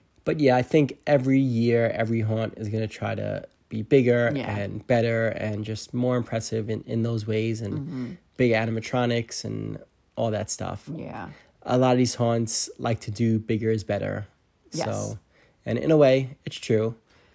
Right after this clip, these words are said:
Speaker 1: but we also like the less is more
Speaker 2: Yeah.
Speaker 1: aspect.
Speaker 2: I, it's
Speaker 1: So
Speaker 2: funny, like, it's weird. Like, bigger is cooler,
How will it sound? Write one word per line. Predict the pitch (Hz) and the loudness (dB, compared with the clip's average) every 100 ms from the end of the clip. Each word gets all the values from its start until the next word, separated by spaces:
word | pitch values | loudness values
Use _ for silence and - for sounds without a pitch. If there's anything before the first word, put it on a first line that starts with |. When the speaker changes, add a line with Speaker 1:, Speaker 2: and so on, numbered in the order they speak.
| _ | _
Speaker 1:
but | 117 107 - | -2 -2 0
we | 123 | 4
also | 123 110 117 | 4 4 0
like | 113 113 - | 0 -2 -4
the | 110 | -4
less | 107 113 - | -2 -2 0
is | - | 2
more | 120 110 | 2 2
Speaker 2:
Yeah. | 110 - | 0 -2
Speaker 1:
aspect. | 110 - 113 120 - | -4 -2 -2 -4 -6
Speaker 2:
I, | 185 | -10
it's | - | -6
Speaker 1:
So | - 196 | -2 0
Speaker 2:
funny, | 107 107 - _ _ _ - | 0 -2 -6 _ _ _ -8
like, | 185 180 _ _ _ _ _ _ - | -6 -6 _ _ _ _ _ _ -6
it's | 196 - | -6 -6
weird. | 147 135 151 214 165 143 127 | -12 -8 -6 -4 -4 -4 -6
Like, | - - | -12 -6
bigger | 202 208 208 | -4 -2 -2
is | 202 170 - _ - | -2 -6 -12 _ -20
cooler, | - 196 170 127 127 151 | -6 -2 -2 -2 -4 -6